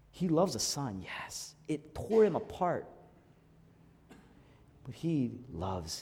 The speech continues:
his people. That's God. That's the love of God. Why did Jesus do it?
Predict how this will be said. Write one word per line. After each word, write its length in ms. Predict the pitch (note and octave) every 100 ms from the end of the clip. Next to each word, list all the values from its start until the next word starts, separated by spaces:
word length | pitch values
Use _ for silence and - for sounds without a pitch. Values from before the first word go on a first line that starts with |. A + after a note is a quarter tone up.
| -
his 140 | F2
people. 460 | - - C#2+ C2+ - - - - - - - - - - - -
That's 180 | - G#2
God. 320 | - D#2+ - -
That's 180 | G#2+ -
the 140 | -
love 180 | F#2+ E2
of 140 | D#2+
God. 100 | - C#2+ - - - - - - - - - - - - - - - - - - - -
Why 200 | C3+ E3+
did 140 | G#3
Jesus 320 | D3+ E3+ D3+ -
do 220 | C#3+ F#3
it? 120 | A3